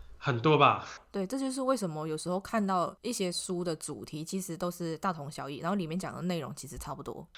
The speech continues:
Speaker 1: 对，而且另外一个点就是，比方说你今天会买，会买这一本书，这个主题，
Speaker 2: 嗯。
Speaker 1: 那另外几个作者写的几乎答案一模一样哦，你还是会买下来。
Speaker 2: 对。对。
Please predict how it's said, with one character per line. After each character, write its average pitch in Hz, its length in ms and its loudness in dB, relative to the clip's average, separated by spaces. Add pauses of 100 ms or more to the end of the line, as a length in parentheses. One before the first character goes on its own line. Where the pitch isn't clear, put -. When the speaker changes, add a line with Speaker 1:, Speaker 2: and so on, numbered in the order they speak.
(160)
Speaker 1:
对， 175 220 12
而 160 160 8
且 160 160 10
另 202 120 10
外 196 120 10
一 - 20 10
个 170 80 4
点 107 220 2
就 175 160 8
是， 156 500 6 (140)
比 139 120 8
方 170 200 12
说 165 260 12
你 127 160 8
今 151 220 6
天 147 260 8
会 170 140 8
买， 110 340 8 (560)
会 185 140 10
买 123 240 10
这 160 140 8
一 160 40 12
本 123 180 2
书， 120 220 0
这 135 100 6
个 143 80 8
主 110 200 2
题， 98 320 -6 (180)
Speaker 2:
嗯。 190 140 0
Speaker 1:
那 185 300 10
另 190 200 12
外 180 160 12
几 135 160 4
个 117 80 4
作 160 160 8
者 117 100 6
写 110 160 0
的 104 80 -6
几 185 220 6
乎 175 380 10
答 131 80 12
案 160 160 12
一 175 40 10
模 131 160 8
一 113 100 4
样 143 140 10
哦， 110 200 6 (160)
你 123 100 2
还 139 100 6
是 156 100 6
会 160 60 10
买 120 200 6
下 135 180 6
来。 95 240 2 (240)
Speaker 2:
对。 185 140 0
对。 170 80 -6